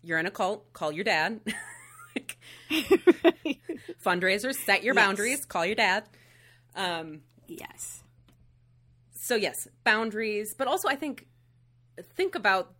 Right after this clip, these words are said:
Speaker 1: unique ways to cultivate, especially right now. The whole point of cultivation
Speaker 2: Yep.
Speaker 1: is providing a look inside your organization so that the donors can see how they fit in. And there are a ton of different ways we can do that.
Speaker 2: Yeah.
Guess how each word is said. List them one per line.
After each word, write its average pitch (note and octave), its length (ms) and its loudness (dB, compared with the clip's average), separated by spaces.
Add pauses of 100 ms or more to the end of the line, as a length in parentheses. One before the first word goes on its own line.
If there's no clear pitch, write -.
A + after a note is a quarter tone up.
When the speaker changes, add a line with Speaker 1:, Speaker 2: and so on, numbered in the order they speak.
(340)
Speaker 1:
unique E3+ 540 -6
ways D3+ 400 -4
to - 80 -14
cultivate, G3+ 420 -6
especially F#3+ 400 -6
right D#3+ 220 -2
now. D#3+ 260 -4 (1000)
The F#3+ 100 -4
whole A3 220 -4
point A#3 260 -4
of G#3+ 100 -6
cultivation F#3 760 -2 (540)
Speaker 2:
Yep. F3 120 -2
Speaker 1:
is E3 280 -8
providing E3 760 -2
a D#3 140 -10
look E3 300 -10
inside D3+ 440 -6
your D#3+ 100 -6
organization D3+ 760 -6
so F3 120 -6
that D#3 160 -2
the D#3+ 80 -8
donors E3 460 -6
can D3+ 180 -10
see D#3 480 -6 (400)
how F#3+ 300 -2
they F#3 160 -2
fit E3+ 180 -6
in. C#3 220 -8 (480)
And F3+ 100 -6
there F#3 140 2
are E3+ 40 0
a D#3+ 100 -4
ton - 260 -6
of F3+ 80 -4
different D#3+ 240 -10
ways C3+ 160 -10
we C#3 60 -12
can C#3+ 120 -12
do - 160 -18
that. - 160 -18 (1500)
Speaker 2:
Yeah. F#3 180 -4